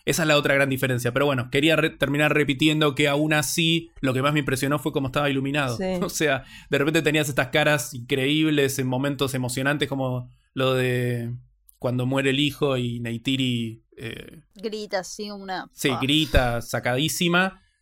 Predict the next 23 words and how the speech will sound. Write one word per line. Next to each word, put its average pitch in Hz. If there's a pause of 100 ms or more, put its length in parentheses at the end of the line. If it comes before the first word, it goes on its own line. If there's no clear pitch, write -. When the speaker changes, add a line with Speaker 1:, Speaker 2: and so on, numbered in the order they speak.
(140)
Speaker 1:
De 120
repente 165
lo 143
que 135
más 160
me 151
<laughs> 120
veía 175
admirando 147
es 147
lo 131
bien 156
que 151
estaba 147
la 131
luz. - (460)
Y 117
bueno, 120
nada, 123
eso -
también 147
está 120
t-, -